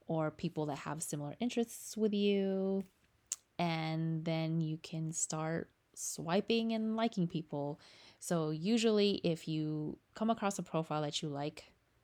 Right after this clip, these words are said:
then you have the option to either swipe right or give them a like.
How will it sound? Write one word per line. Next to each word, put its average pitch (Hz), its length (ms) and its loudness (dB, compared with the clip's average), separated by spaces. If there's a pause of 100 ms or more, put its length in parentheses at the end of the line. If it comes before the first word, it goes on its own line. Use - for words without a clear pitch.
(240)
then 151 580 -4 (240)
you 165 160 -4
have 156 140 -2
the - 60 -2
option 151 460 -2
to - 160 -6
either 147 220 -6
swipe - 360 -8
right 170 540 -2 (460)
or 147 520 0 (420)
give 170 120 2
them 151 140 0
a 151 60 0
like. 196 500 4